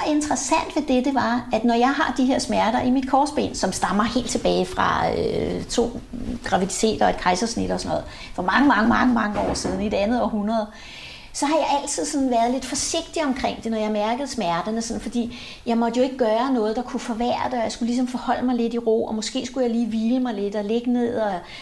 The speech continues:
lave nogle øvelser og så videre, ikke? Fordi jeg var bange for, at der var noget, der skulle gå i stykker, eller noget, der ligesom skulle smutte,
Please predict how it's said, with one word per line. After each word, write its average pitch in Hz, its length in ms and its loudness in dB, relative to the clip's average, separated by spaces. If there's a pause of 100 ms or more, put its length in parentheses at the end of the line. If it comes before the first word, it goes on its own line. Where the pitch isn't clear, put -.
lave 220 180 2
nogle 240 220 0
øvelser 233 460 0
og 202 80 -2
så 202 100 -6
videre, 196 380 -4
ikke? 302 120 -6
Fordi 262 160 -4
jeg 254 100 0
var 269 100 0
bange 233 260 -2
for, 285 80 -4
at 269 40 -6
der 262 60 -2
var 247 80 -2
noget, 220 140 -2
der 233 60 -4
skulle 240 200 -4
gå 247 80 0
i 233 40 2
stykker, 262 600 -2
eller 190 220 -2 (380)
noget, 226 160 4
der 262 60 2
ligesom 247 240 2
skulle 240 220 -2
smutte, 233 680 2